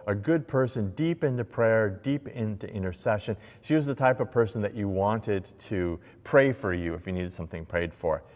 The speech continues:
But she could find the downside of any up. And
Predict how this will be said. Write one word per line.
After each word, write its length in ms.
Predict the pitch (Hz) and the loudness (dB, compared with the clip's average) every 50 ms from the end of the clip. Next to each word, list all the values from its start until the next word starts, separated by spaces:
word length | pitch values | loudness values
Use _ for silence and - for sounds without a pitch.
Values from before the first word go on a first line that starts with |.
| - - - - - - - | -20 -20 -20 -20 -20 -12 -4
But 280 | 127 110 147 - - | 4 6 6 6 6
she 160 | - - 220 214 | 2 -4 -2 -2
could 160 | 262 214 - | -2 -2 -2
find 440 | - - 147 135 135 135 131 117 104 | -2 -2 -2 0 0 -2 -2 -2 -4
the 60 | 98 | -4
downside 760 | 92 98 107 107 117 131 131 120 - - 95 95 95 95 90 | 0 2 2 2 2 0 -2 -2 0 0 2 2 2 2 2
of 180 | 87 82 - - - | 0 -2 -4 -8 -8
any 300 | 104 87 87 87 92 - - | -6 -4 -4 -4 -6 -6 -6
up. 380 | 85 82 - - - - - - _ _ - - - - - - _ _ | -6 -6 -6 -6 -10 -16 -20 -20 _ _ -20 -20 -20 -20 -20 -20 _ _
And 580 | - 117 110 107 104 104 104 104 104 101 101 | 0 2 4 4 6 6 6 6 4 2 0